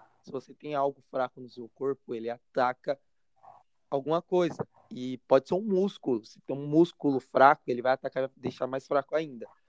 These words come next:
Não sei se foi o covid que deixou, ah, o Raniel assim, mas talvez o Raniel já tinha trombose, porém mais fraca.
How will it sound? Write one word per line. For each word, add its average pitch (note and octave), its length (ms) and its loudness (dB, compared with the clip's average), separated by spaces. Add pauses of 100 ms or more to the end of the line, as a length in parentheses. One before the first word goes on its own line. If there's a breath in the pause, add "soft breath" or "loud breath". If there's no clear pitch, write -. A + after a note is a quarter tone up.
(180)
Não C#3+ 140 -4
sei D#3 220 -2
se - 280 -10 (120)
foi D3+ 240 0
o D3+ 60 -4
covid D3 480 -2
que - 160 -12
deixou, B2 560 2 (300)
ah, A#2+ 340 0
o A#2 100 -4
Raniel B2 320 -2
assim, B2 300 -2
mas A2+ 560 -4 (340)
talvez C3+ 360 4
o D3 40 -4
Raniel D3 340 2
já D3 180 2
tinha F#3 440 -6
trombose, C3 600 -4
porém C3+ 260 -4
mais C#3+ 280 -6
fraca. C#3 520 -2